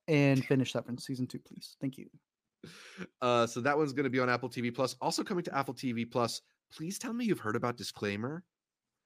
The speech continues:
Speaker 2: This is a
Speaker 1: No.
Speaker 2: n-, a new miniseries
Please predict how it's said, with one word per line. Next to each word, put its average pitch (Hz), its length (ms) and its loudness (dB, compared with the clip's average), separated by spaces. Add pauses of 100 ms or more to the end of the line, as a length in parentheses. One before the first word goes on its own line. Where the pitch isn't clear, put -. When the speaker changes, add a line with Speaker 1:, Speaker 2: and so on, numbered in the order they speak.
(300)
Speaker 2:
This 135 140 -2
is 165 160 -6
a 139 140 4
Speaker 1:
No. 127 220 2 (220)
Speaker 2:
n-, 117 180 -2 (200)
a 117 100 4
new 147 420 2
miniseries 113 880 0